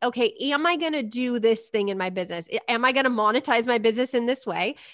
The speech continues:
Am I gonna market my business in this way? Well, does it give me energy or does it not?" And if I find that things are draining me of energy, I've, I get very serious about either giving them to somebody else or cutting them off completely.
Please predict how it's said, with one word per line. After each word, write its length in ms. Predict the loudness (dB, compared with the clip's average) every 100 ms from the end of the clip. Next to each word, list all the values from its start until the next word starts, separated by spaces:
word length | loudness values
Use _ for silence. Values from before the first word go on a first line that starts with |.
| -6
Am 160 | 0 2
I 100 | 4
gonna 200 | 2 2
market 420 | 4 2 2 0
my 160 | 0
business 400 | 0 0 0 0
in 100 | -2
this 260 | -2 -6 -6
way? 280 | -2 -2 -4 -4
Well, 440 | 2 4 4 0 -8 _ _ _ _
does 180 | -4 -4
it 140 | -4
give 180 | -4 -4
me 220 | -4 -4 -4
energy 600 | -6 -4 -6 -4 -6 -6 -2
or 140 | -2
does 240 | 0 -2 -2
it 100 | -4
not?" 460 | -2 -2 -2 -6 -12 -20 -20 _
And 160 | 0 2
if 140 | 2
I 120 | 2 2
find 300 | 0 0 -2
that 140 | 0
things 240 | 0 0
are 80 | -2
draining 540 | -4 -4 -2 0 0 0
me 140 | 0
of 120 | 0
energy, 640 | -2 0 -2 -2 -4 -4 -2
I've, 260 | -2 -2 -4 -14 -8
I 140 | -6
get 200 | -4 -4
very 340 | -2 -2 -2
serious 500 | -4 -6 -6 -6 -6
about 220 | -4 -2 -2
either 280 | -4 -6
giving 360 | -8 -10 -6 -2
them 120 | -2
to 80 | -2
somebody 360 | -2 -4 -2 -2
else 200 | -4 -6
or 60 |
cutting 380 | -8 -4 -4 -4
them 160 | -6 -8
off 160 | -8
completely. 680 | -12 -12 -12 -14 -14 -14